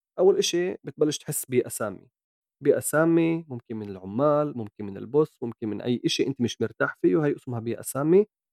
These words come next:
اللي أنت مش مفروض تفكر ولا دقيقة إنك تكمل. طبعًا إذا الموضوع انحكى مرة ممكن يتصلح، أوكي، بس إذا لا، بفكرش مرتين، بمسك حالي وبقوم. إم،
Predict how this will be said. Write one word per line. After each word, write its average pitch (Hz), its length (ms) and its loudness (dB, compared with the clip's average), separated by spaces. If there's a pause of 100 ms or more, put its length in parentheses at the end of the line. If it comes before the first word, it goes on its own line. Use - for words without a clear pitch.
(140)
اللي 131 180 2
أنت 165 180 2 (260)
مش 131 160 -10
مفروض 131 180 -2
تفكر - 320 -8
ولا 139 160 6
دقيقة 147 520 2 (140)
إنك 123 120 -8 (180)
تكمل. 101 260 -8 (100)
طبعًا 120 200 -6
إذا 117 100 -6
الموضوع 117 260 0
انحكى 117 320 -10
مرة 131 280 2
ممكن 110 240 -6
يتصلح، 156 560 -2 (260)
أوكي، - 280 0 (240)
بس - 140 -20
إذا 104 140 -14
لا، 147 200 2 (680)
بفكرش 120 360 -8
مرتين، 143 440 -4
بمسك 120 260 -4
حالي 117 200 -6
وبقوم. 107 360 2 (640)
إم، 113 880 2